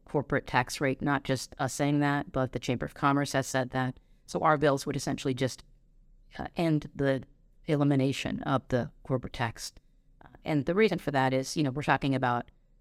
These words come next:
probably a billion dollars a year in revenue at some point that's being lost because we eliminate the corporate income tax,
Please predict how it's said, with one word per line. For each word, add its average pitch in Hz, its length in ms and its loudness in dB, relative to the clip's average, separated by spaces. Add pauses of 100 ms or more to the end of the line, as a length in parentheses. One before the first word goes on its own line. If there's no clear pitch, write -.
(140)
probably 131 300 2
a 120 60 2
billion 135 340 2
dollars 127 360 2
a 135 40 2
year 131 320 2
in 131 160 -4
revenue 131 360 2
at - 80 -6
some 131 200 -4
point 127 260 0
that's - 200 -8
being 127 260 2
lost 120 360 0
because 131 300 -2
we 123 80 0
eliminate 120 440 2 (100)
the - 180 -6 (320)
corporate - 300 -2 (400)
income 165 260 0
tax, 127 380 0